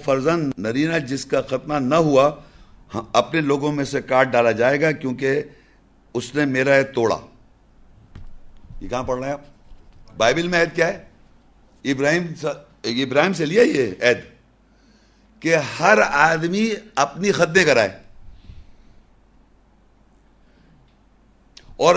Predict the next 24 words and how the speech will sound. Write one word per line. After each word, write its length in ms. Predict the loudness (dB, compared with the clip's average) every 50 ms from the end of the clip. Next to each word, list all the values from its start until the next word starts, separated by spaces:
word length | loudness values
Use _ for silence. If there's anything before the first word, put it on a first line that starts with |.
| 4 2
اللہ 220 | 0 2 4 4
تعالیٰ 320 | 4 4 4 6 6 6 6 6
کہہ 120 | 6 4
رہا 80 | 6 4
ہے، 60 | 6
"وَعَهِدْنَا"، 1080 | 6 6 6 6 6 4 4 6 6 6 6 6 6 8 8 8 8 8 6 4 2 -4 -10 -18 -20 _ -6 0
اور 240 | 4 4 6 6
ہم 160 | 6 4 2 0
نے 120 | -2 -2
عہد 460 | -2 0 2 4 4 4 4 2 2
کیا، 280 | 4 4 6 6 4 2 -2 -10 -20 -20 -14 -6
"إِبْرَاهِيمَ 960 | -4 -2 0 2 2 4 6 6 6 4 4 2 0 0 2 2 2 2 2
وَإِسْمَاعِيلَ"، 1120 | 2 4 4 2 2 0 -2 -4 -6 -4 0 2 4 6 8 8 8 8 6 6 2 0 -2 -6 -14 -20 -20 -20 -14 -6 -2
ہم 140 | -2 0 2
نے 160 | 2 2 4
عہد 340 | 6 8 8 8 8 6 4
کیا 100 | 2 4
ابراہیم 600 | 4 4 2 2 2 4 4 4 4 2 2 0
سے 340 | 2 2 4 4 4 4 0 -2 -8 -20 -12 -8
اور 220 | -4 0 0 0
اسماعیل 400 | 0 0 -2 -6 -4 -2 0 2
علیہ 180 | 2 2 2 2
السلام 320 | 0 0 0 0 0 0
سے، 240 | -2 0 0 2 2